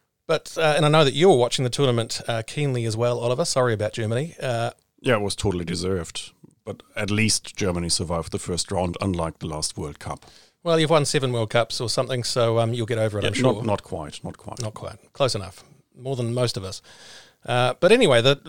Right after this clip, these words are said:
Speaker 1: as fun as the football was, the championship, um, did leave a sour taste for you. What's going on?
Speaker 2: Well, you know, I'm,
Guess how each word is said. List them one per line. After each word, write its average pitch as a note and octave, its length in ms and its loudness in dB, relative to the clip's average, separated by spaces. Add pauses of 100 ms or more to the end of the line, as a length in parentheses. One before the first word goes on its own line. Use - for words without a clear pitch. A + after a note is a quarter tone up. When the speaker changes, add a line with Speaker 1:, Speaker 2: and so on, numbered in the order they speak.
(280)
Speaker 1:
as D#3+ 140 -2
fun A3 180 4
as - 60 0
the C#3+ 100 0
football D3 300 0
was, B2+ 340 2
the C#3+ 80 0
championship, D#3+ 760 0
um, C3 220 0
did D3 180 0
leave C#3+ 200 0
a B2 40 2
sour D#3 380 4
taste D3+ 400 -4
for - 100 -10
you. G2 380 -10
What's C#3 240 -8
going B2 180 -2
on? F#2+ 200 -4 (640)
Speaker 2:
Well, F#3 540 2
you C#3+ 100 2
know, B2 220 6
I'm, D#3 180 -2